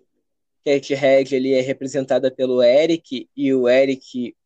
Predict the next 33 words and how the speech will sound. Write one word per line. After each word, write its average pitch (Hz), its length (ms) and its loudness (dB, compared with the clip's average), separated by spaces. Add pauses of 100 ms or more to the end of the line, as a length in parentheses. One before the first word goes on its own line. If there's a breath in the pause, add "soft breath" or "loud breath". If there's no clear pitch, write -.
(280)
é 143 100 0
um 151 160 2
dos 147 160 -4
carinhas, 160 400 0
assim, 170 140 -6
que 175 80 -2
eu 156 80 -2
conheci 160 460 0
pelos 147 520 0
grupos 143 640 -2 (560)
lá 147 160 0
do 143 100 -4
Facebook, 143 680 -2
uns 131 100 -2
tempos 131 280 -2
atrás, 143 360 0
junto 123 200 -10
com 135 100 0
a 139 60 2
Guin 139 300 -4
e 135 40 0
Bacari, 151 540 0
né? 135 200 -2 (1200)
E 240 460 0
é 220 140 0
com 226 180 -4
quem 226 240 2
eu 233 220 0 (160)
trabalho 208 680 2
as 208 220 2
questões 196 520 -2
de 208 80 -8
vídeo. 185 480 -10